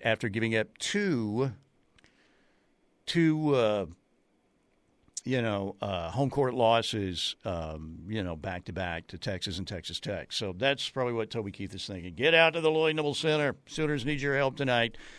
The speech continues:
Seven o'clock, it'll be on E S P N Plus. Okay, um,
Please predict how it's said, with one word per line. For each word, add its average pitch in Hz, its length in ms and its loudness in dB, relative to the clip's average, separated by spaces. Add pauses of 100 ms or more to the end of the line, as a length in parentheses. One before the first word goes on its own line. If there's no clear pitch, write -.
(140)
Seven 143 340 4
o'clock, 123 480 6
it'll 110 100 2
be 113 140 4
on 104 140 4
E 98 100 2
S 95 140 -2
P 92 120 -4
N 85 100 -4
Plus. - 360 -8 (540)
Okay, 202 320 10 (180)
um, 151 720 8